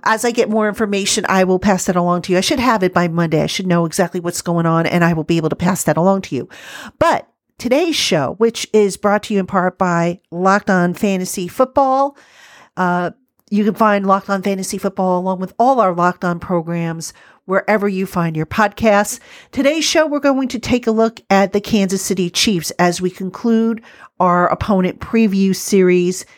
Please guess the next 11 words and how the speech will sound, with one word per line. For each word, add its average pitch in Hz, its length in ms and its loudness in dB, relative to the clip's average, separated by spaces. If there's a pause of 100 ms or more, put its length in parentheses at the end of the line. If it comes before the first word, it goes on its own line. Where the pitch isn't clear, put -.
(180)
here 190 380 0
on 180 380 0 (200)
the 175 80 0
Locked 175 260 0
On 175 140 2
Giants 160 340 0
podcast. 202 720 0
And 196 160 2
to 214 100 0
join 240 560 2
me 180 360 0